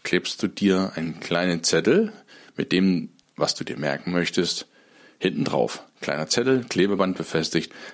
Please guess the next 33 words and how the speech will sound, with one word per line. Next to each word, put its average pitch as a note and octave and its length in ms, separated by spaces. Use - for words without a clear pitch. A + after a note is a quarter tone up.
was C#2+ 120
natürlich C#2+ 300
unterhalb F2 380
des - 180
Lineal-, E2+ 480
Lineals F2 600
liegt. - 280
Und D#2+ 160
in C#2+ 80
der D#2 120
Arbeit C#2+ 320
kannst - 200
du - 60
das - 160
Lineal B1 580
vorsichtig - 460
umdrehen E3 400
und F#3 160
dann D#3+ 100
siehst - 300
du - 40
da, B1+ 260
was - 180
da G2+ 260
drauf - 280
steht. - 480
Das - 180
wäre - 140
der - 340
Tipp - 240
zwei. - 500
Tipp - 180
drei, - 500